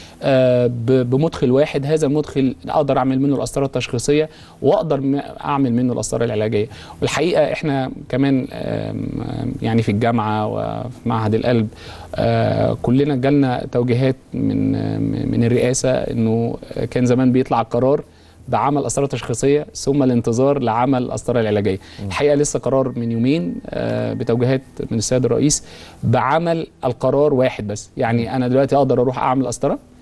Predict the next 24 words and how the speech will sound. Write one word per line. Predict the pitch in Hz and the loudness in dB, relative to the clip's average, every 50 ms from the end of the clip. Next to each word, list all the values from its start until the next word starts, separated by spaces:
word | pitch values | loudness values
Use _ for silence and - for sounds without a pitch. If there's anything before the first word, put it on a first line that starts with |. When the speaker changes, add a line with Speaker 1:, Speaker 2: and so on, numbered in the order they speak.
| - - - - - - - - - - | -20 -20 -20 -20 -20 -20 -16 -12 -6 -2
Speaker 1:
وللناس | 107 107 113 110 110 110 110 113 113 113 113 117 123 123 - | 0 2 2 2 2 2 0 0 0 0 0 0 0 0 0
اللي | 117 107 117 | 0 0 0
هم | 117 123 120 120 | 2 2 2 2
بيعملوا | 117 123 107 113 120 123 131 | 2 0 0 0 0 0 0
تبع، | 123 127 120 117 113 - - | 0 0 0 0 0 -2 -2
آه، | - 107 107 107 107 | -4 -4 -4 -4 -2
نفقه | 107 123 127 - 131 | -2 -2 -2 0 0
الدوله | 123 104 113 131 143 165 214 | 0 2 2 2 2 2 0
اعمل | 233 - - - 151 151 147 139 - | -2 -4 -4 -2 0 0 0 -2 -4
قسطره | - - - 160 - - - - | -4 -2 -2 -2 -2 -2 -4 -6
واعمل | - - 131 156 165 151 147 135 127 | -4 0 2 2 2 2 0 -2 -2
كمان | - 127 123 131 131 131 131 - - | -2 -2 -2 0 0 0 -2 -2 -4
الدعامه. | - 104 101 98 95 92 90 90 - - - - | -4 -4 -4 -2 -2 -4 -6 -6 -10 -16 -14 -8
Speaker 2:
مم. | 110 107 | -4 0
Speaker 1:
ده | 151 180 226 | 2 4 4
ليه؟ | 240 220 185 151 120 110 117 - | 4 4 2 2 0 -2 -4 -4
ليه؟ | 120 123 139 139 127 - | -2 2 2 2 2 2
ليه | 117 117 120 147 170 165 151 | 0 0 2 2 2 2 2
القصه | 131 117 113 107 - - 120 - - 113 | 2 2 0 -2 -2 -4 -4 -2 -4 -4
دي؟ | 120 131 | 0 2
دي | 170 254 | 2 2
بتوفر | 247 - - 196 196 - - - | 4 4 2 0 0 0 -2 -2
على | - 110 | 0 0
المريض، | 110 107 120 127 117 | 0 0 0 0 0